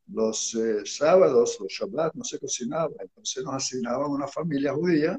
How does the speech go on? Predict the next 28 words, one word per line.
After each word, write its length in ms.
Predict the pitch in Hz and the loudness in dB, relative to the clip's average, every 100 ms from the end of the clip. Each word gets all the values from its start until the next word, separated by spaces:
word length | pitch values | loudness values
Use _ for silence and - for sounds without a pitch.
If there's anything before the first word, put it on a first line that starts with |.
| - _ _ _ _ | -8 _ _ _ _
para 180 | - 113 | -6 -4
que 100 | 110 | -4
fuéramos 420 | - 110 117 131 135 | -4 -2 0 -2 -4
a 80 | |
comer 340 | 139 135 120 127 | -4 -4 -2 -2
ahí 400 | 139 127 131 - - - | -2 -2 -2 -4 -12 -4
donde 380 | 113 98 - | -4 -2 -8
esa, 520 | - - 131 123 120 117 - _ _ _ | -8 -8 -8 -6 -6 -8 -16 _ _ _
esa 320 | - 127 131 | -12 -10 -10
familia, 480 | - 156 269 190 98 _ _ _ _ _ _ _ | -10 -6 -4 -4 -8 _ _ _ _ _ _ _
llamados 240 | 92 113 | -8 -4
los 180 | 131 - | -4 0
Balabusnik. 720 | 113 113 110 151 - - - _ _ _ _ _ _ - | 2 2 2 2 -2 -6 -16 _ _ _ _ _ _ -10
Íbamos 280 | 196 220 226 | -6 -6 -6
para 180 | 165 | -2
allá, 300 | 147 147 160 | 0 2 0
comíamos 500 | 196 160 98 98 117 | -4 -10 -10 -12 -8
allá 200 | 120 139 139 | -4 -4 -2
todos 220 | 110 117 | 2 2
los 120 | 127 | 2
viernes, 720 | 143 147 131 - 90 - - _ _ | -2 -4 -4 -8 -12 -12 -16 _ _
en 140 | 110 | -14
la 100 | 98 | -10
noche, 360 | 156 127 131 151 | -10 -10 -8 -8
los 160 | 170 - | -6 -6
sábados 260 | 95 104 | -6 -6
a 20 | 107 | -8
mediodía. 360 | 117 98 92 | -8 -6 -8